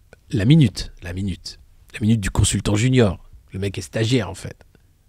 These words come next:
Bon, c'est parce qu'il est cousin de, de l'oncle qui est, euh, déjà, lui, associate. Donc, il a pu venir un peu conseiller Édouard Philippe au Havre. Mais bon, c'est, bon, voilà.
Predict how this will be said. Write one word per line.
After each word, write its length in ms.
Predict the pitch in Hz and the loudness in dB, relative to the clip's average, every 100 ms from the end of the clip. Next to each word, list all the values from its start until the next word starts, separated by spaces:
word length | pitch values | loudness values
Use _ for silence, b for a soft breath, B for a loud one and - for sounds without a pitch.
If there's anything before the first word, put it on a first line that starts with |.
| _ | _
Bon, 100 | - | -16
c'est 120 | - - | -6 -4
parce 200 | - - | -4 -6
qu'il 260 | 101 101 | -6 -2
est 60 | 107 | -2
cousin 640 | - 131 113 123 123 123 B B B - | 4 4 6 6 6 6 B B B -12
de, 280 | 110 107 104 | -6 -4 0
de 140 | 104 | 4
l'oncle 440 | 113 127 123 110 | 6 6 4 0
qui 140 | 92 107 | 0 2
est, 160 | 104 | 2
euh, 480 | 98 98 95 95 92 | 2 0 -2 -4 -4
déjà, 400 | 92 95 92 98 | -4 -4 6 8
lui, 320 | 101 107 107 | 8 4 0
associate. 760 | 92 - 98 - 110 113 107 98 B B B - | -4 -6 -4 -2 0 0 -4 -12 B B B -14
Donc, 200 | 95 107 | -10 -4
il 120 | 92 | -4
a 80 | 90 | 0
pu 180 | 117 | 0
venir 400 | 104 104 110 113 | 0 0 2 0
un 80 | 101 | 0
peu 140 | 104 104 | -4 -6
conseiller 400 | 104 - 104 101 | -8 -8 -6 -4
Édouard 240 | 101 98 | -4 -6
Philippe 280 | 104 98 120 | -6 -6 -2
au 60 | |
Havre. 220 | 135 104 95 | -2 -2 -6
Mais 100 | 104 | -8
bon, 140 | 107 | -10
c'est, 200 | - 98 | -12 -16
bon, 120 | 95 | -16
voilà. 220 | 92 87 | -16 -18